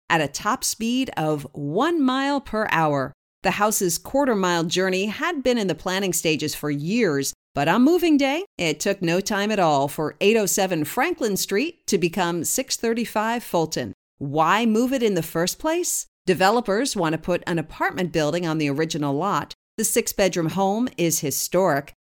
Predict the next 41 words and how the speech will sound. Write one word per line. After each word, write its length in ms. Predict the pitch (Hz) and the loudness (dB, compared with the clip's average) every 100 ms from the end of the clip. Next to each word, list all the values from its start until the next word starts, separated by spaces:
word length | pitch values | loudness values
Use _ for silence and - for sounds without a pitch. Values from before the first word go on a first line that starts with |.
| _ | _
and 220 | - 381 311 | -8 -2 -2
according 380 | 233 294 294 262 | 0 0 2 2
to 120 | 226 | 2
those 260 | 226 247 | 2 2
involved, 720 | 233 208 226 269 339 359 - - | 0 0 2 2 0 -4 -12 -14
they 300 | - 190 220 | -6 -4 -4
just 440 | 196 - 196 240 - | -2 0 0 0 0
don't 240 | 220 294 | 0 0
make 240 | 247 214 | 0 0
'em 140 | 180 165 | 0 0
like 180 | 156 156 | 0 0
that 220 | 165 160 | 2 2
anymore. 680 | 160 160 165 151 143 135 - _ _ _ - - - - - - - - _ _ _ _ | 2 2 2 0 0 -4 -14 _ _ _ -14 -10 -6 -2 0 0 -2 -6 _ _ _ _
When 160 | - 220 | 0 2
a 60 | 240 | 2
dentist 500 | 370 494 - 240 - | 0 -2 0 0 2
takes 280 | 214 165 - | 0 0 -2
care 260 | 226 208 | 2 4
of 100 | 170 | 4
a 60 | 151 | 2
tooth, 540 | - - 226 180 - - | 0 2 2 0 -4 -4
it's 300 | 392 294 - | -2 0 2
not 160 | 170 | 0
really 220 | 139 160 156 | 2 2 4
news, 540 | 180 180 160 190 - - | 4 6 4 2 -2 -6
but 260 | 147 175 - | 0 2 2
a 120 | 170 | 2
dentist 640 | 147 160 175 220 285 294 | 0 2 2 2 0 -2
fixing 420 | - 214 202 202 165 | -2 -4 0 0 2
a 100 | 135 | 0
foot? 680 | - - 294 - - - - | -2 0 0 0 -6 -6 -10
That's 480 | - 147 180 262 320 | -12 -2 2 4 2
a 80 | 226 | 0
headline, 720 | 185 269 269 196 180 208 262 - | 0 0 2 2 2 0 -2 -4
even 340 | 208 208 185 165 | -2 0 2 2
more 280 | 165 262 349 | 2 0 0
so 300 | - 180 170 | 2 2 4
when 200 | 170 160 | 2 0
the 80 | |
foot 420 | 139 - 370 277 - | -2 0 0 0 0
belongs 600 | 165 170 190 247 262 | 2 2 2 0 -2